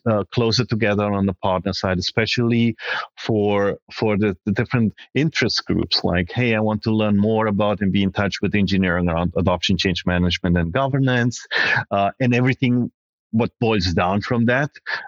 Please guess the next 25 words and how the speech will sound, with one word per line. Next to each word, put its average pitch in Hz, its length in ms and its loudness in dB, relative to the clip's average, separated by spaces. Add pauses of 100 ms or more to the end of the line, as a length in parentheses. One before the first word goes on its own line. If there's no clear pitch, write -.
Uh, 90 300 0
there 87 160 0
could 82 200 -4
be 92 200 2
A 98 60 0
P 123 180 -2
Is 107 260 0
that 107 140 -4
are 104 120 0
needed 98 360 2
there, 98 300 0
or 85 260 0
any, 92 460 0
any, 92 260 0
you 101 80 2
know, 92 120 0
best 90 340 -2
practices, 98 720 -2
or 78 160 -2
any 92 140 0
scenarios 104 600 0
that 98 120 -2
I 98 80 2
need 95 200 0
to, 95 280 0